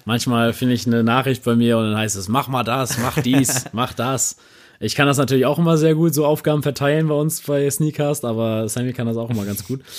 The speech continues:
Speaker 1: Ähm, ja, ich habe mir einfach mal so notiert, was ich dieses Jahr so, ähm,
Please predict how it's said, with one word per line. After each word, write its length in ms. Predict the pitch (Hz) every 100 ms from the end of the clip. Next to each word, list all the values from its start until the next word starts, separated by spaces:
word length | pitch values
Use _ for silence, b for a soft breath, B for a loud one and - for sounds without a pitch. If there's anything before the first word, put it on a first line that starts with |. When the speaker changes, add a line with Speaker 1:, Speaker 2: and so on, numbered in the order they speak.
| B B B -
Speaker 1:
Ähm, 260 | 131 139
ja, 140 | 143 175
ich 100 | 185
habe 80 | 190
mir 60 |
einfach 140 | 180 175
mal 140 | 160
so 100 | 151
notiert, 560 | 147 135 - 185 208 202
was 220 | 123 139
ich 200 | - 143 -
dieses 320 | 147 160 -
Jahr 280 | 135 127 120
so, 600 | 113 113 107 104 98 - _
ähm, 580 | - 98 95 92 90 90